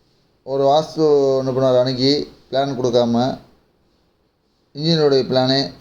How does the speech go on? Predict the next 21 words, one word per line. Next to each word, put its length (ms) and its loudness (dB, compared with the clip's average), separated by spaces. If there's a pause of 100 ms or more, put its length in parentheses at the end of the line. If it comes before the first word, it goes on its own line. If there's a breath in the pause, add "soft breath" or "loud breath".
வாங்கி 440 -2 (1200)
வீடு 200 -4
கட்டுவாங்க. 360 0 (640)
அப்படி 220 -2
இல்லைன்னா, 420 0 (360)
YouTube-லேயோ, 680 2 (580)
அ, 40 -6 (400)
ரீல்ஸ்லேயோ 640 2 (120)
அல்லது 360 0
Facebook-லேயோ, 720 2 (2250)
அ, 180 -4
இருக்கிற 260 2
விஷய 760 2 (320)
பிளான் 220 0
எடுத்து 280 0
அப்படியே 260 2
போட்டுக்குவாங்க. 680 0 (800)
இது 220 -2
பார்த்திங்கன்னா 380 0
ரொம்ப 260 0
தவறு. 500 0